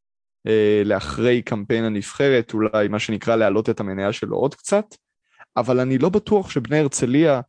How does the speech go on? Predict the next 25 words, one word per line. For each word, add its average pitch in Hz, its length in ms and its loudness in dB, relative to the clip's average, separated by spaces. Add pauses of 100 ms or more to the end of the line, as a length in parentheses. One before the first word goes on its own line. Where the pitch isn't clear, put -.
(260)
תסכים - 500 -4
לקבל 120 360 0
אותו 107 200 -2
שם. 101 200 -2 (680)
אנחנו 110 360 -2
צריכים 156 640 -2
לזכור, 151 580 0 (140)
מדובר 110 440 0
בטורניר 113 520 0
שמסתיים 113 460 -2
באמצע 104 300 -2
ספטמבר, 135 640 -2 (720)
אמצע 127 140 -4
ספטמבר 127 720 0
זה 107 260 0 (340)
תחילת 117 440 -2
גביע 117 320 0
ווינר, 139 460 0 (640)
הרבה 107 420 0
אחרי, 117 220 -2
שלושה 123 280 -2
שבועות 117 280 0
אחרי 113 200 -2
תחילת 110 360 -2
האימונים. 107 520 -2